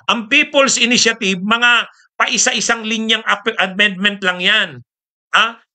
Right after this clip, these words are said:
Amendment lang, hindi revision yan. Ang problema, ang gustong mangyari doon sa paperma na yun noong nineteen ninety-seven, papalitan ang porma ng gobyerno.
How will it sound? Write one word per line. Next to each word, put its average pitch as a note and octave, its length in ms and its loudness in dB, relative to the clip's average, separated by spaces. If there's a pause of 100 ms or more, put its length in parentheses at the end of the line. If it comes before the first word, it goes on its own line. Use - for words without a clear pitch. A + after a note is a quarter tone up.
Amendment B3 640 0
lang, A#3+ 320 0
hindi A#3 400 2
revision A#3 480 2
yan. A#3 400 0 (960)
Ang B3 160 -4
problema, C4+ 560 2
ang A#3 160 -2
gustong B3+ 320 0
mangyari B3+ 480 2
doon A#3+ 240 0
sa A3 240 -2
paperma A3 480 0
na A3 80 2
yun A3+ 160 -2
noong G#3+ 80 -2
nineteen G#3+ 320 0
ninety-seven, F#3+ 720 0 (480)
papalitan B3 640 0
ang A3 160 -4
porma A3+ 320 2
ng G#3+ 160 -2
gobyerno. G3 880 0